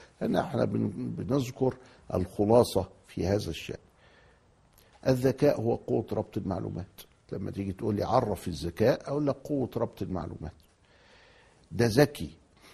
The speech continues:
معناه انه لماح، يعني ان هو عنده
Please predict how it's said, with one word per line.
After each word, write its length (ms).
معناه 520
انه 480
لماح، 640
يعني 320
ان 120
هو 420
عنده 500